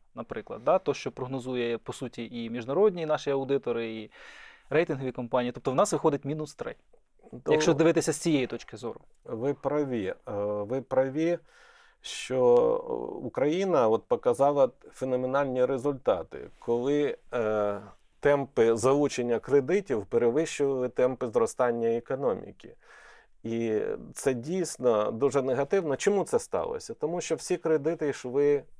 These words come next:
Speaker 2: чиновникам. А чиновники не здатні створювати економічне зростання. Це лише люди і приватний бізнес створюють економічне зростання.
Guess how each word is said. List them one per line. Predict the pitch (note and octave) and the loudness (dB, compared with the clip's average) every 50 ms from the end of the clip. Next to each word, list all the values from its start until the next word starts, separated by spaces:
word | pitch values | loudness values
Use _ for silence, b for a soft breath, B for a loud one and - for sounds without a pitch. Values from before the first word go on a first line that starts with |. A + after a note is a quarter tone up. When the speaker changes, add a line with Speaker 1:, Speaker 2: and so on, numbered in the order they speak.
| - - - - - - - - - | -20 -20 -20 -20 -20 -20 -20 -20 -10
Speaker 2:
чиновникам. | - - B2+ A#2+ A#2 A#2 G#2 G2 F#2+ F2+ - - - - - - - _ _ b b b b b b | -6 -4 -2 0 2 2 0 0 -4 -10 -10 -12 -14 -20 -20 -20 -20 _ _ b b b b b b
А | b D#3+ | b -4
чиновники | - - D#3 E3 F3 F#3+ F#3 E3+ D#3+ D3 - C#3+ | -2 -2 -2 0 0 -2 0 0 -2 -2 -2 -2
не | B2+ B2+ C3 C#3+ | 0 0 2 0
здатні | B2+ A#2 A2 B2+ D3 D3+ D3+ - C#3 B2 A2+ | 0 0 2 2 2 2 2 0 -2 -2 -2
створювати | - - - A2+ A#2 A#2 A2 G#2+ G#2+ G#2 G2+ - G#2+ G2+ | -4 -4 0 2 2 2 2 2 0 0 0 0 0 -2
економічне | G2+ - - G#2+ G#2+ G#2 G#2+ G#2+ F#2+ - - G#2 G#2 | -2 -2 -2 -4 -2 -2 -4 -6 -8 -8 -6 -6 -4
зростання. | F#2+ G#2+ G#2 G2 - - - F2 E2+ E2+ - E2+ F2+ - | -2 -2 -4 -6 -4 -4 -4 -4 -4 -6 -10 -10 -10 -4
Це | - - E3 F3+ | 0 2 2 4
лише | E3+ D#3+ C#3 - - D3+ C#3 | 4 2 2 4 4 4 4
люди | C3+ C#3+ F#3 G#3 G#3 E3+ F3+ F3 | 4 4 4 4 4 4 2 0
і | E3+ - | 0 0
приватний | - E3 D#3+ - C#3+ D3 D3 - - C#3 C#3 | -2 -2 0 2 2 2 0 0 -2 -4 -4
бізнес | B2 B2+ D#3 D3+ C3+ A#2 A2 G#2 F#2+ - | -4 -4 -4 -4 -4 -2 -4 -6 -6 -6
створюють | - - - G2 G2+ G2 G2 F#2+ G2 F2+ F2 - _ _ | -10 -8 -4 -2 -2 -2 -2 -2 -4 -6 -8 -12 _ _
економічне | - A2 - A2+ A2 A2 G#2 G#2 G#2 G2 - - G2+ G2 | -10 -6 -2 -2 -2 -2 -2 -4 -6 -10 -12 -12 -10 -8
зростання. | F#2+ - G#2 G2+ - - G2 F#2+ F#2+ G2 F#2+ | -6 -6 -6 -6 -6 -6 -8 -8 -8 -8 -12